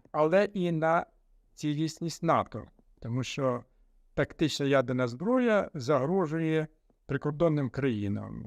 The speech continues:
Румунії, Польщі, Прибалтиці і таке інше. А відтак це напад на нато. А відтак нато і, е, і країни-члени цього блоку повинні дати уже військову відповідь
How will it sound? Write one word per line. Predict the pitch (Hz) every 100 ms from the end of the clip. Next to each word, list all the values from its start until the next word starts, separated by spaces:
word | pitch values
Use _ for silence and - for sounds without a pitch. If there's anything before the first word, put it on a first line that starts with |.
| 110
Румунії, | 123 160 233 214 165 123
Польщі, | - 185 202 170 - 135
Прибалтиці | - 113 147 175 170 156 - 139
і | 135 131
таке | - 135 143
інше. | 120 110 104 - - - _ _ _
А | 147
відтак | 170 165 214 202
це | - 151
напад | 170 180 175 160
на | 160
нато. | 117 107 - 123
А | 131
відтак | 151 - 202 202 - -
нато | 135 156 185 - 143 120 - _ _ _
і, | 127 127 127 123 127
е, | 135 127 127 120 123 139 - -
і | 143 131 120
країни-члени | - 139 139 131 120 113 117 - 147 156 170
цього | - 175 165
блоку | 147 165 180 170
повинні | - 156 165 160 175 170 170
дати | 139 143 156 -
уже | 160 143 139 151
військову | 196 185 - - 160 147 139 127
відповідь | 123 156 - - 175 196